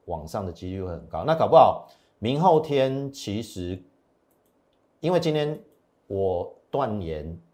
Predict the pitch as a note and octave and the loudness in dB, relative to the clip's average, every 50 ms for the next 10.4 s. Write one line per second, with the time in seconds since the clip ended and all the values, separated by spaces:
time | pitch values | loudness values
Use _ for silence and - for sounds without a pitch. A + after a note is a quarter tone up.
0 | _ - - G#2+ A#2+ A#2 G#2+ F#2 F#2+ G2+ G2 F#2 F2+ F2 F2 F2+ F2 E2 E2+ E2 | _ -12 -10 -8 -6 -6 -6 -6 -4 -4 -6 -6 -8 -8 -10 -10 -10 -10 -10 -10
1 | E2 E2 E2 D2 - - _ _ _ _ _ _ _ - A#2 C3+ D#3+ G3+ A3+ G#3+ | -8 -8 -10 -10 -10 -14 _ _ _ _ _ _ _ -4 -2 0 4 6 6 6
2 | F#3 F#3 F#3 F#3+ F#3+ D#3+ D#3 D#3 B2+ C3+ G#2+ G2 F2+ - - F#2 F#2 F2+ - A2 | 6 4 0 -2 -2 -2 -2 -2 -2 0 -2 -2 -2 -2 -4 -4 -4 -4 -2 -2
3 | G#2 G#2+ A2 G#2 F#2 G2+ G#2+ G#2 F#2+ G#2 F2+ D#2+ E2 F2 F2 E2+ E2+ E2 E2 - | -2 -2 -2 -4 -6 -6 -6 -6 -6 -6 -8 -6 -6 -6 -6 -6 -8 -10 -8 -8
4 | E2+ C2 - - - - _ _ _ _ _ _ _ _ - F#2+ F#2 F2+ - - | -8 -8 -8 -12 -20 -20 _ _ _ _ _ _ _ _ -2 0 0 0 2 2
5 | C#3 D3+ - - - - _ - - F3 D#3+ D3 D#3+ F3 E3+ D3+ C#3+ - D3+ C#3 | 2 2 2 0 -16 -18 _ -6 -2 0 0 0 2 2 2 2 0 0 -2 -2
6 | C3 B2+ B2 A#2+ A#2 - B2+ G#2+ G2+ F#2 G#2+ G2 G2 F#2 E2+ F2+ F2+ - F2+ D#2+ | 0 0 0 0 0 -2 -2 -2 -2 -4 -6 -6 -6 -6 -8 -10 -8 -4 -4 -4
7 | D#2 D#2 - - _ _ _ - D#3+ D3+ - - - A2 A2 A2+ B2 C#3+ A#2+ - | -4 -6 -12 -18 _ _ _ -6 -4 -4 -4 -2 -2 0 0 2 2 2 2 2
8 | - - - F#2+ F2 D#2+ E2 E2+ - C#3+ B2 G#2+ G2 F#2 E2 E2 - - - F#2+ | 0 -4 -4 -4 -4 -4 -4 -6 -6 -4 -4 -4 -4 -6 -8 -10 -10 -12 -10 -8
9 | F#2+ F#2 G2 G2+ F#2 E2+ - - F#2+ F2 E2 E2 - F2 E2 - - - - C2+ | -8 -6 -6 -6 -8 -8 -10 -8 -8 -8 -6 -6 -8 -10 -10 -12 -16 -20 -20 -20
10 | B1 B1+ - - G2+ D#2+ D2 | -20 -18 -14 -10 -10 -8 -8